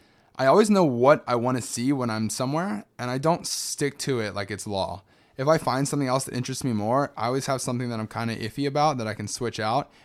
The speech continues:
And I always leave myself enough free time, because when I'm places, I like to ask people their recommendations that live there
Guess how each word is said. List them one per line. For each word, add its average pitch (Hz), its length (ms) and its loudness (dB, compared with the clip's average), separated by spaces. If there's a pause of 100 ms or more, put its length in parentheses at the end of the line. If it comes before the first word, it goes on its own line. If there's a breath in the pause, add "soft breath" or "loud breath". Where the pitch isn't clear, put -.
(100)
And 139 100 0
I 135 60 2
always 180 280 2
leave 175 100 2
myself 156 360 0
enough 127 180 -2
free 120 240 -8
time, 104 340 -4
because 113 220 -8
when 117 100 -4
I'm 107 60 -4
places, 117 340 -6
I 107 80 -2
like 110 140 -4
to - 120 -12
ask 107 260 -4
people 113 220 -8
their 98 140 -6
recommendations 104 760 -6
that 87 160 -10
live 107 220 -6
there 175 260 -2